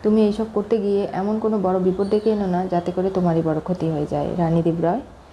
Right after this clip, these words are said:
আমি তো জানি তুমি বেঁচে আছো, আর তোমাকে আমি নানাভাবে খোঁজারও চেষ্টা করছিলাম, অথচ দেখো আজকে সামনাসামনি দেখা হয়ে গেল হাসপাতালে। কী হতে চলেছে তোমাদের রানী সিরিয়ালের পরবর্তী টুইস্টে? রানী অনিশার দুর্জয়ের শরীরে ট্রান্সফরমার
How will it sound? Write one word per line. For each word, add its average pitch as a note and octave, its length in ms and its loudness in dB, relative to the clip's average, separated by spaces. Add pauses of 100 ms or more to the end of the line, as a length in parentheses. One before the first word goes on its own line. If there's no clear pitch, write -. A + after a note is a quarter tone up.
(240)
আমি A3+ 160 -2
তো A#3+ 100 4
জানি A3+ 220 2
তুমি C4+ 180 0
বেঁচে B3+ 220 2
আছো, G3 420 -4
আর F3+ 80 -4 (100)
তোমাকে F#3+ 300 -4
আমি F#3+ 240 0 (300)
নানাভাবে F#3+ 520 4
খোঁজারও F3+ 320 2
চেষ্টা E3 280 -6
করছিলাম, D#3+ 420 -6
অথচ G#3+ 260 -4
দেখো G#3 440 -2
আজকে F#3+ 280 -4
সামনাসামনি G#3 460 0
দেখা G#3 220 0
হয়ে A3 140 4
গেল G#3+ 140 2
হাসপাতালে। A3 580 0 (120)
কী A#3+ 140 2
হতে A#3 200 2
চলেছে A3 500 0
তোমাদের F#3 440 2
রানী G3 300 0
সিরিয়ালের G3 480 2
পরবর্তী F3 440 0
টুইস্টে? F#3+ 580 0 (200)
রানী G#3+ 520 2 (160)
অনিশার G#3 540 2 (280)
দুর্জয়ের A3 460 2 (120)
শরীরে G3+ 540 4
ট্রান্সফরমার F#3+ 800 -2